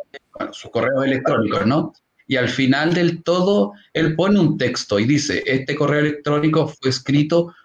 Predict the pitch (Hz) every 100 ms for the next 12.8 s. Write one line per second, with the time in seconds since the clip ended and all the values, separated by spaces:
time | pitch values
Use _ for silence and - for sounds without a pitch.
0 | _ - 117 143 120 113 135 147 135 -
1 | - 123 113 87 85 - _ _ - 101
2 | 113 127 - - _ 127 147 147 156 156
3 | 151 147 143 143 139 135 151 135 127 123
4 | 127 - 143 143 147 156 156 147 135 131
5 | - 120 117 - 208 196 113 117 147 -
6 | - _ - 127 139 151 156 143 139 139
7 | 139 143 143 143 127 143 143 - 143 -
8 | 175 175 131 147 156 - _ _ _ -
9 | 127 127 143 139 131 127 123 139 175 190
10 | 175 160 175 160 156 180 185 165 143 135
11 | 147 151 156 151 135 143 143 127 139 156
12 | 175 - 123 113 120 - 82